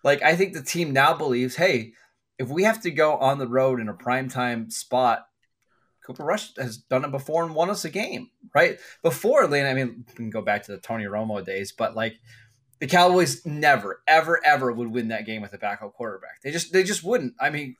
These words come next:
I, I can think, I mean, I can think of all the games that they lost with Brandon Weeden and Matt Cassel, and all, they just wouldn't do that. At least you have somebody who has done it before on a big stage and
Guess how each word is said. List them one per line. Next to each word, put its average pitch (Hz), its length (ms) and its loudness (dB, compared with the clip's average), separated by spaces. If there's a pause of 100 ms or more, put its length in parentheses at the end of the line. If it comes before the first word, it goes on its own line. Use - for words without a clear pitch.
I, 147 240 2
I 180 40 4
can 190 180 -2
think, 185 340 -4 (800)
I 139 40 -10
mean, 127 120 0
I 143 300 0
can 135 120 -10
think 135 180 -6
of 110 100 -8
all 160 220 4
the 160 80 -4
games 139 320 -4
that 117 100 -8
they 120 120 -4
lost 110 340 -2
with 90 120 -20
Brandon 120 380 -4
Weeden 107 320 -10
and 95 120 -18
Matt 123 280 2
Cassel, 101 720 -4
and 107 320 -6 (100)
all, 143 300 -2 (260)
they 147 80 -6
just 165 240 -2
wouldn't 160 360 2
do 151 160 -2
that. 110 320 -2 (500)
At 151 160 0
least 196 360 0
you 196 100 2
have 151 200 4
somebody 135 360 -2
who 120 240 -4
has 110 180 -8
done 127 260 -2
it 131 60 -6
before 139 420 -4
on 123 160 -2
a 135 60 -4
big 143 180 -6
stage 170 440 -4
and 185 340 -10